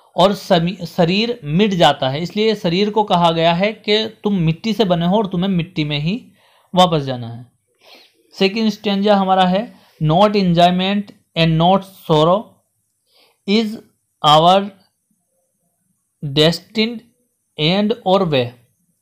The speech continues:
न सुख न दुख हमारी किस्मत का अंत है और ना ही ये हमारा रास्ता है। "But to act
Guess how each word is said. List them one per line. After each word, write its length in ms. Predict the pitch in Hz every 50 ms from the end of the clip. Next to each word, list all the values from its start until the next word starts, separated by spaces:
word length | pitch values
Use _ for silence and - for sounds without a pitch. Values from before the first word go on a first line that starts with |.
| _ _ _ _ _ _ _ _ - 160
न 200 | 160 170 185 190
सुख 440 | 190 - - 220 226 220 - - - _ _ _ _ -
न 240 | 156 160 165 151 147
दुख 280 | 156 185 202 196 - - _ _ _ _ -
हमारी 340 | 147 143 147 160 170 175
किस्मत 440 | 170 - 175 165 - 180 175 170 170 -
का 80 | 190
अंत 280 | 180 175 170 175 180 190
है 300 | 190 196 214 208 - _ _ _ _ _ _ _ _
और 160 | 175 170 175 160
ना 200 | 170 180 180 190
ही 160 | 196 208 226
ये 260 | 220 190 185 208 208
हमारा 440 | 196 180 165 156 151 156 170 190 202
रास्ता 480 | 185 165 151 143 139 139 - - 131
है। 260 | 123 120 113 - _ _ _ _ _ _ _ _ _ _ _ - 147
"But 280 | 139 135 147 185 202 190 - - _ _ _ _ _ - 202
to 60 | 208 - - _ - 160
act 360 | 165 185 208 208 202 -